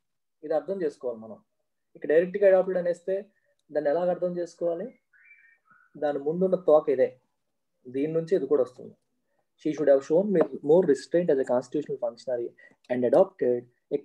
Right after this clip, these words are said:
consensual approach. కన్సెన్స్ అంటే అర్థం ఏంటి? ఏకాభిప్రాయం. ప్రి-, సీఎం తో కలిసి ఏకాభిప్రాయం వెళ్ళే approach ని ఫాలో అవ్వాల్సింది on matters affecting the people directly. ప్రజలని ప్రభావితం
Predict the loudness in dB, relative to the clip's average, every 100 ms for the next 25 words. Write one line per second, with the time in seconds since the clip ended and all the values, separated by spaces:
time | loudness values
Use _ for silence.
0 | 2 2 4 0 2 0 0 -2 -6 -6
1 | -6 -6 -6 -4 -4 -4 -4 -2 -2 -2
2 | -6 -10 -16 -20 _ _ _ _ _ _
3 | _ _ _ _ _ _ _ _ _ _
4 | _ -10 -10 -10 -4 2 2 2 0 0
5 | 2 2 2 2 -2 -2 -2 -2 -4 -18
6 | -12 -6 0 0 0 -4 0 2 2 -4
7 | -2 0 0 -2 -4 -8 -10 -8 -6 -6
8 | -8 _ _ -6 -4 -2 -4 -4 -10 -10
9 | -10 -12 -14 -10 -6 0 2 0 -4 -20
10 | -20 _ _ _ _ _ _ _ -2 0
11 | 2 -2 -4 -4 -2 -2 -2 -6